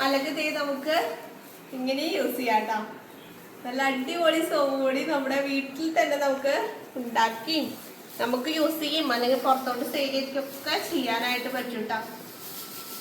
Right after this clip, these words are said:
അപ്പൊ ഇനി നമുക്ക് ഇത് വൺ കെ ജിയുടെ, ഏ, പാക്ക് ആയിട്ടോ അല്ലെങ്കിൽ ടു കെ ജിയുടെ പാക്ക് ഒക്കെ ആയിട്ട് നമുക്കിത് പാക്ക് ചെയ്തിട്ട്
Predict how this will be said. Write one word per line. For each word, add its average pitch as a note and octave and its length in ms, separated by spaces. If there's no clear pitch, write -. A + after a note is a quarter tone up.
അപ്പൊ F4+ 120
ഇനി F4 140
നമുക്ക് E4 440
ഇത് D4+ 160
വൺ C4+ 200
കെ D4+ 280
ജിയുടെ, C#4 360
ഏ, C4 60
പാക്ക് C4 300
ആയിട്ടോ C4+ 280
അല്ലെങ്കിൽ C#4 460
ടു - 60
കെ C#4 220
ജിയുടെ C4+ 200
പാക്ക് C4+ 280
ഒക്കെ B3+ 160
ആയിട്ട് C4 220
നമുക്കിത് C#4+ 400
പാക്ക് B3+ 360
ചെയ്തിട്ട് C4+ 380